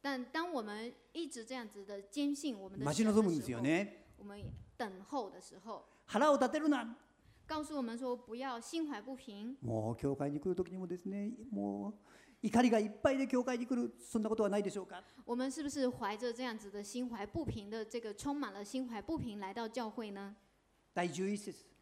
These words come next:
Speaker 1: 第十一节说，
Speaker 2: 「しかし、柔和な人は地を受け継ぐ。」
Speaker 1: 但谦卑人必承受地土。
Speaker 2: 神様を信じて柔和な心を与えていただきたいと思うんですね。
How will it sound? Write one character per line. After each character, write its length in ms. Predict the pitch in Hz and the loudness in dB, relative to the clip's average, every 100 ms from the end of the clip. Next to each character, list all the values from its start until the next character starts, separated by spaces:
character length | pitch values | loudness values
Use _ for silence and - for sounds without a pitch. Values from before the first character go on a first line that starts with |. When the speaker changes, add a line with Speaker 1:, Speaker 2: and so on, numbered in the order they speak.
| _ | _
Speaker 1:
第 140 | - 262 | -10 -8
十 160 | 269 | -4
一 100 | 285 | -4
节 220 | 269 220 | -4 -8
说， 260 | 220 240 226 262 _ | -10 -10 -10 -14 _
Speaker 2:
「し 80 | - | -10
か 120 | 214 | -6
し、 420 | 190 190 180 - - | -4 -4 -6 -6 -10
柔 340 | 160 214 214 | -6 -4 -4
和 120 | 202 | -6
な 100 | 185 | -8
人 240 | 180 - 180 | -10 -14 -12
は 140 | 165 | -12
地 220 | 165 226 | -12 -12
を 60 | 202 170 | -10 -10
受 120 | - | -10
け 40 | 233 | -10
継 100 | 254 | -10
ぐ。」 140 | 220 - _ _ _ _ _ _ | -12 -16 _ _ _ _ _ _
Speaker 1:
但 260 | - 262 226 | -4 -2 -2
谦 280 | 220 330 339 | -2 0 0
卑 280 | 339 330 320 | 0 -2 -2
人 280 | 220 202 214 | -4 -6 -4
必 200 | 294 214 | -4 -4
承 340 | - 220 208 | -6 -8 -6
受 260 | 233 285 220 | -6 -6 -6
地 240 | 220 254 | -4 -6
土。 300 | - 214 - - - - - | -6 -14 -16 -16 -20 -20 -6
Speaker 2:
神 120 | 185 | -2
様 160 | 175 175 | 2 2
を 60 | |
信 180 | 175 202 | 4 2
じ 80 | 180 | 2
て 280 | 170 160 170 | 2 0 0
柔 200 | 165 214 | 2 6
和 100 | 226 | 6
な 100 | 180 | 4
心 280 | 160 175 143 | 2 2 2
を 80 | 143 | 0
与 180 | - 156 | -4 -2
え 20 | |
て 120 | 170 | -2
い 40 | |
た 100 | 151 | -4
だ 60 | 160 | -6
き 60 | - | -8
た 80 | |
い 60 | 160 | -12
と 80 | 147 | -6
思 160 | 156 | -4
う 20 | 156 | -4
ん 60 | |
で 60 | 139 | -4
す 40 | |
ね。 360 | 156 196 208 - | -2 -2 -2 -8